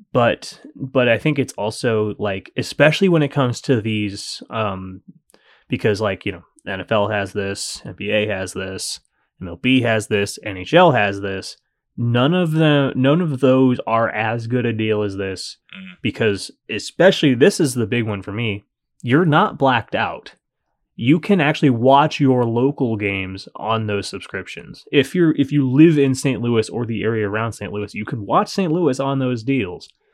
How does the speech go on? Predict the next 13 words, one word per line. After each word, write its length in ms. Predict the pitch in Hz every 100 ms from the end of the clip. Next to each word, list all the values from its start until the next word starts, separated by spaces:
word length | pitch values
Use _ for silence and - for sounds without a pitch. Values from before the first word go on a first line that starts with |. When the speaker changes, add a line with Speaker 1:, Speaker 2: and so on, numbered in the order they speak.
| _ _
Speaker 1:
You're 140 | - 107
not 180 | 147 -
blacked 300 | 143 131 131
out 320 | 123 117 - _ 151 _ _ _ _ -
like 200 | 131 110
you 140 | 117
are 360 | 107 107 107 104
for 340 | _ 110 104 101
the 80 | 104
Cardinals 500 | 127 107 107 104 101
or 140 | 98
the 80 | 92
Blues, 520 | 147 170 147 127 117